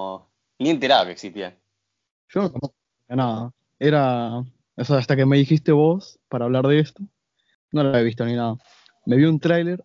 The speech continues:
Speaker 2: antes de ver esta película, que es un tráiler para mí vende humo, pero vende humo bien, porque ponía mucha acción,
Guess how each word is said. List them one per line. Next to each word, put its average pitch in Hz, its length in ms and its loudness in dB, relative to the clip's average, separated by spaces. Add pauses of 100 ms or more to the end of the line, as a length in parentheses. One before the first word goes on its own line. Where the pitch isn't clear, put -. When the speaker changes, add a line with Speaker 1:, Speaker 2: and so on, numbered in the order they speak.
Speaker 2:
antes 139 320 -2
de 135 100 0
ver 131 140 2
esta 135 180 -4
película, 143 400 2 (800)
que 127 800 0 (1500)
es 175 160 2
un 233 120 6
tráiler 220 400 2
para 131 160 0
mí 156 140 2
vende 131 440 0
humo, 160 480 0 (120)
pero 120 180 0
vende 123 220 2
humo 143 220 4
bien, 135 240 2
porque 117 320 -2 (160)
ponía 147 220 2
mucha 170 260 2
acción, 175 520 0